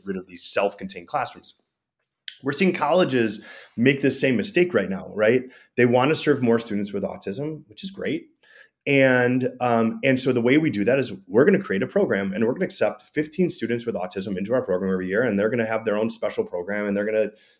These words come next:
meet in the cafeteria together, and they're gonna meet in the office. And I think it's better than nothing. Like, I do, but it, it is also, to m-, in, in my mind, it's a little bit of a cop-out,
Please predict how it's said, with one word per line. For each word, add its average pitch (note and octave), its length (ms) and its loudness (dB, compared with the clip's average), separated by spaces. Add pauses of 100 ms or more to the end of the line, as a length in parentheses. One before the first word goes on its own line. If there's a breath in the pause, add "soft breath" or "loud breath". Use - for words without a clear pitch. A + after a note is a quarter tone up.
meet G#2 360 -4
in A#2 80 -8
the A#2 60 -14
cafeteria G2 580 -4
together, F#2+ 400 0
and G#2+ 120 0
they're G#2 100 2
gonna A2 140 0
meet G2+ 200 0
in A#2 80 -12
the G#2 80 -2
office. - 280 -6
And D3 120 2
I D3+ 80 2
think F3 160 -2
it's C#3+ 100 -6
better C3 220 4
than G2+ 140 0
nothing. G2 420 -12 (340)
Like, A#2 180 2
I B2 60 6
do, G#2+ 480 0 (480 soft breath)
but C#3 160 8
it, C#3+ 260 0
it C#3+ 140 4
is C#3+ 160 6
also, D#3 360 4
to - 220 -8
m-, A#2+ 420 -2
in, A2+ 360 0
in A2+ 160 -4
my A#2 460 2 (100)
mind, G#2+ 500 0
it's A#2 220 -6
a A2 40 -4
little B2+ 220 4
bit B2 140 2
of G2 40 0
a G2 60 -2
cop-out, G2 720 -2